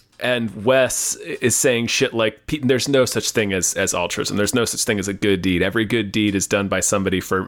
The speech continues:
extremely selfish reasons." And he tells a story about him growing up and about how his dad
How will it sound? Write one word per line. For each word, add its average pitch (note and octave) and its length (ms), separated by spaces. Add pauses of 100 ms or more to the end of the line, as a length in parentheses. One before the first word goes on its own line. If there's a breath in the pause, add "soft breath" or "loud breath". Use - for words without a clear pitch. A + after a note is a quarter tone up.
extremely G#2 540
selfish F#2+ 460
reasons." G2 400
And F#2+ 80
he F2+ 80
tells F#2+ 240
a F#2+ 40
story F#2+ 340
about F#2 340 (440 loud breath)
him C3+ 220
growing A#2+ 340
up A#2+ 260
and G#2 100
about G2+ 320
how G#2+ 420
his A2+ 300
dad A2 560